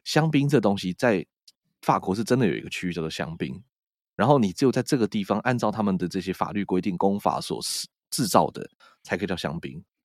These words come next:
除了香槟，其他一律叫做气泡酒。然后另外一个呢是，就说在，在，在法国他们在种那个葡萄的时候，好像不能随便乱浇水。你不能说，哦，诶，我今天看我这葡萄有点干，然后我就牵一个水管，那你知道那个画面上拿一个橘色水管在那边喷啊，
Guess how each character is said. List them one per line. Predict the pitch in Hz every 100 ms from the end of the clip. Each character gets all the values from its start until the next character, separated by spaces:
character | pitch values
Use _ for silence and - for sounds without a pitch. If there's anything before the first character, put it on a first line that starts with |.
| _
除 | - 156
了 | 151 110 87
香 | 107
槟， | 110 98
其 | -
他 | 95 -
一 | 92
律 | 104
叫 | 92
做 | 90
气 | - 90
泡 | - -
酒。 | - 117 - _ _ _ _ _ _
然 | 101
后 | 123
另 | 139 139
外 | 120
一 |
个 | 107
呢 | 98 85 85
是， | - 98 69 - _ _ _ _
就 | -
说 | 107 101
在， | 120 104 87 -
在， | 117 104
在 | 90 113
法 | 123 98
国 | -
他 | 107
们 | 101
在 | 104
种 | - 104
那 | 92
个 | 82
葡 | - 76
萄 | 82 78
的 | 73
时 | -
候， | 73 69
好 | - 104
像 | 170
不 |
能 | 143
随 | - 92
便 | 104
乱 | 92
浇 | - 76
水。 | - - - _ _ _ -
你 | 110
不 | 156
能 | 117
说， | 123
哦， | 113 101 - - -
诶， | 107
我 |
今 | 98 131
天 | 135
看 | 135
我 | 98
这 | 117
葡 | 101
萄 |
有 | 98
点 | 98 85
干， | 95 92
然 |
后 | 95
我 |
就 | 98
牵 | 110 - 107
一 |
个 | 104
水 | - 90
管， | 90 76
那 | 95
你 | 95
知 | 87
道 | 101 -
那 | 107
个 | -
画 | 107
面 | 98 92
上 | 90
拿 | 90 95
一 |
个 | -
橘 | 95
色 | 92 104
水 | 87
管 | 76
在 | 85
那 |
边 | 92 90
喷 | - 87 90
啊， | 87 80